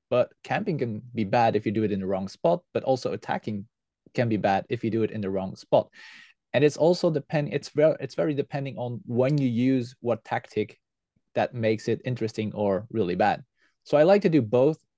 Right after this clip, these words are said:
If, if, if I need to defend, I'm gonna go into a camping mode. If I need to attack, I go to in an attacking mode.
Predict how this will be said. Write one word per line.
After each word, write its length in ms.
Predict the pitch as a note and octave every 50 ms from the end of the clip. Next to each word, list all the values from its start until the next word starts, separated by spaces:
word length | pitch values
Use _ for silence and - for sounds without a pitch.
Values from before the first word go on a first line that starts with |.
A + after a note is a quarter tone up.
| _
If, 160 | - B2 A2+ A#2+
if, 180 | A2 G#2+ - -
if 100 | - -
I 60 | A2+ G#2+
need 160 | A2+ G#2+ -
to 60 | A2+
defend, 420 | G#2+ G2+ - - A#2 B2 C#3+ D3 -
I'm 100 | - G2
gonna 200 | G2+ G#2+ G2+ G2+
go 180 | F#2+ G2+ G2+ G2
into 240 | G2 G2 G2+ G#2 G2
a 60 | G2
camping 380 | - - A#2 A#2 - D3 D3
mode. 280 | C#3+ D3+ D#3+ D#3+ E3 D#3+ -
If 200 | - G#2+ G#2 -
I 140 | F#2+ F#2 F#2+
need 200 | F#2+ G2+ G2 -
to 80 | -
attack, 420 | - - - G2+ A2 A#2+ A#2 - - _ -
I 100 | G#2+ G#2
go 120 | G#2 G2 G2
to 320 | - - G#2+ G2+ G2 G#2+ - _ -
in 80 | - A2
an 80 | A2
attacking 400 | A2+ A2+ - F3 F#3 - A#2 G#2
mode. 260 | F#2+ F#2 - - -